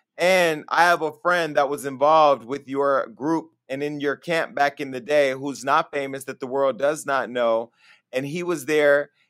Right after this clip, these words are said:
and he witnessed a lot of things. So be careful when you send those cease and desist letters, because I'm gonna tell you, a subpoena is a dangerous thing. You better ask Kaya. Just like I snatched all her shit,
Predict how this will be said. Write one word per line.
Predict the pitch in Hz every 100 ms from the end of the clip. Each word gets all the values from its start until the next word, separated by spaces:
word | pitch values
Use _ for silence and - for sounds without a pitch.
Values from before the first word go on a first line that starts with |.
| _
and | 113
he | 156
witnessed | 156 170 156 147
a | 147
lot | 143 151
of | 151 147
things. | 160 143 98 87 - _ _ _
So | - 127
be | 160
careful | 170 196 190 165
when | 160
you | 156
send | - 156 147
those | 147
cease | 160 143
and | 143
desist | 135 - 165 -
letters, | 139 123 107
because | 123 143 120
I'm | 135
gonna | 147
tell | - 165
you, | 143 120
a |
subpoena | 117 135 107 165 156
is | 139
a | 127
dangerous | 143 147 139 143
thing. | 160 143
You |
better | 131 135
ask | 127 147 -
Kaya. | 175 160 135
Just | 120 120
like | 143 139
I | 143
snatched | - 151 151 - 151
all | 156
her | 160 147
shit, | - 160 156